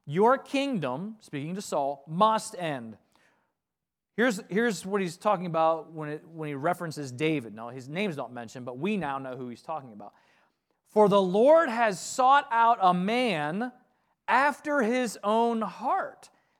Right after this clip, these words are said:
The Lord's already appointed him to be the leader of his people. Now, that's chapter thirteen, right? And when we get to chapter sixteen, now we know who God was talking about.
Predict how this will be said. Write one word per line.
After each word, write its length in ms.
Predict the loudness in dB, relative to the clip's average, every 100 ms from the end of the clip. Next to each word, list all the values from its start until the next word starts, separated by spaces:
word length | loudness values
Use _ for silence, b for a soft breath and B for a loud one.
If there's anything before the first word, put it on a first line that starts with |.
| 2
The 100 | 4
Lord's 320 | 8 8 8
already 460 | 8 8 8 4 0
appointed 480 | 0 2 2 2
him 240 | -2 -4 -6
to 60 |
be 160 | -4 0
the 100 | 0
leader 480 | 0 -2 0 -2 -4
of 300 | -8 -10 -6
his 280 | -6 -6 -14 -16
people. 540 | -8 -8 -8 -14 -18 b b b -6
Now, 280 | -4 -4 -2
that's 280 | -4 -4 -16 -6
chapter 260 | -6 -6
thirteen, 580 | 4 4 4 -4 -8 -6
right? 360 | 0 2 0 -8 b b -6
And 160 | -2 0
when 140 | 2
we 80 | 2
get 200 | 2 0
to 120 | -4 -6 -4
chapter 340 | -2 -2 -6
sixteen, 640 | -4 -2 -2 -6 -6 -4 0
now 240 | 4 4
we 120 | 2
know 200 | 0 0
who 140 | 0 -2
God 280 | 0 0
was 140 | -2 -6
talking 380 | -2 -2 -2 -10
about. 220 | -12